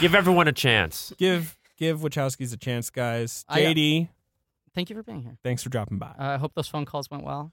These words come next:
Speaker 1: They did.
Speaker 3: Uh, I, I quote your, uh, your line a lot that you said on this podcast. You say
Speaker 2: You
Speaker 3: a
Speaker 2: do.
Speaker 3: lot in life, too, that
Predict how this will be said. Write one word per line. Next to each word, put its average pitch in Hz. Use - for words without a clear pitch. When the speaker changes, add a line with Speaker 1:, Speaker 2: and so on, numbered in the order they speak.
Speaker 1:
They 101
did. 104
Speaker 3:
Uh, 131
I, 165
I 190
quote -
your, 185
uh, 156
your 151
line 151
a 127
lot 123
that 120
you 123
said 131
on 127
this 120
podcast. 120
You 120
say 139
Speaker 2:
You 123
Speaker 3:
a -
Speaker 2:
do. 233
Speaker 3:
lot 175
in 156
life, 185
too, 139
that 139